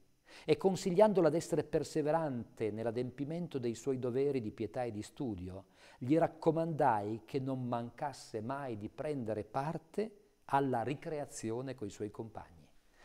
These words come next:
Guardate come lavora Don Bosco di fronte a un fattore mistico. Credo che fosse la prima volta che si trovava con un ragazzo di tale livello. Cosa fa?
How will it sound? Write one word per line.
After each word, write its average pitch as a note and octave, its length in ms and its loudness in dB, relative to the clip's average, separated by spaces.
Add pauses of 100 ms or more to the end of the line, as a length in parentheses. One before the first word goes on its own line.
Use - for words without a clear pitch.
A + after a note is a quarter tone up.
(220)
Guardate E3 680 8
come F#3+ 300 4
lavora D#3 300 4
Don D3 180 2
Bosco D3+ 240 0
di D3+ 80 0
fronte D#3+ 300 0
a - 20 4
un B2+ 100 0
fattore F3 460 0
mistico. A#2 560 -6
Credo D#3+ 240 2
che A#2 100 -2
fosse - 540 -10
la G#2+ 80 -2
prima C3+ 240 -2
volta F#2+ 400 -8
che - 100 -12
si A2 140 -12
trovava A2+ 340 -2
con G#2+ 120 -4
un G#2 40 -6
ragazzo G#2+ 480 -4 (260)
di A#2 120 -8
tale A#2 200 2
livello. F#2 440 -6 (880)
Cosa G3+ 260 2
fa? G#2 340 0